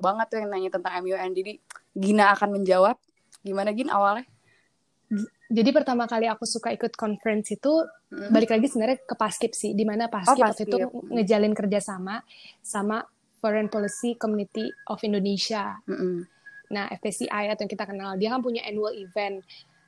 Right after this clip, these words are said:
Speaker 2: Dan waktu itu, pada tahun dua ribu delapan belas, dia bikin Conference of Indonesian Diaspora Youth, di mana
Speaker 1: Oh, iya, iya.
Speaker 2: aku disuruh, eh, mewakili Paskibraka untuk jadi speaker di situ kan.
Speaker 1: Mm-mm.
Speaker 2: Dan di situ aku kayak baru tahu banget, kayak itu mungkin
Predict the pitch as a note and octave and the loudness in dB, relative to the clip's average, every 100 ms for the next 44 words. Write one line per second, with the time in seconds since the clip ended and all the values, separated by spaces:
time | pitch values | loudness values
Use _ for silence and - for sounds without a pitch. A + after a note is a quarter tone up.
0 | - G#3+ G#3+ G#3 G#3 G3+ C#4+ E4 C#4+ A3+ | -4 2 2 2 2 6 6 6 6 2
1 | A3+ G#3+ G#3 G3+ G3+ G3 A#3+ - B3 G#3 | 4 4 4 4 2 4 2 4 4 4
2 | C4+ C4 G#3+ G3+ A#3 A#3+ - G3 G#3+ G#3 | 2 2 0 0 0 -2 -4 -2 0 2
3 | G3+ B3 A3+ G3 G3 - G#3 G3+ G3+ G3+ | 0 0 0 0 -4 -6 -4 -2 0 -2
4 | - G3+ G#3+ G3+ F#3+ G#3 F3+ F3 E3+ E3 | -2 0 2 2 0 2 2 2 0 -2
5 | E3 E3 A3 G#3 B3+ A#3 A#3 A3 G#3+ G#3 | -4 -4 -2 4 6 6 4 4 2 0
6 | _ _ _ _ - A3+ G#3 G3+ G3+ - | _ _ _ _ -6 -2 0 0 -2 -4
7 | G#3+ G3+ G#3+ G#3 G3+ - G3 G3 A#3+ B3 | -4 -2 -2 -2 -6 -4 -4 -4 -2 -2
8 | A3+ G#3+ - G3+ G3+ - G#3 A3+ G#3 G3 | -2 -4 -2 -2 -2 -4 -4 0 0 0
9 | G3 G3+ - - G#3 - G#3 F#3 - - | -4 -8 -8 -10 -12 -10 -8 -8 -10 -6
10 | G#3 - G3 C4+ D4+ D4 C4+ G#3 G3+ G#3 | -6 -4 0 0 0 0 4 6 6 4
11 | G3 F#3+ F#3+ G#3 G3 - G#3+ G#3 G#3 C4+ | 2 2 2 0 -4 0 0 2 4 6
12 | C#4+ C#4+ - B3 A#3+ E4+ F4 | 6 4 -2 -2 0 2 2